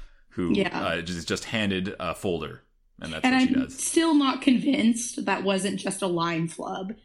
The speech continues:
Speaker 2: that
Speaker 1: Could
Speaker 2: he
Speaker 1: be.
Speaker 2: forgot the character's name and just called her Miss, Miss,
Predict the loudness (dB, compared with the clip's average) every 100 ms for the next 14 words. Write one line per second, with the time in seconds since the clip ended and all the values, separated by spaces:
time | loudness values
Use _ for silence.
0 | -6 -4 0 0 0 -2 0 2 2 0
1 | -4 -6 -6 -4 -8 -6 -6 -4 -4 -2
2 | -4 -6 -8 -8 -8 -8 -8 -6 -6 -6
3 | -8 -12 -16 _ _ _ _ -2 2 2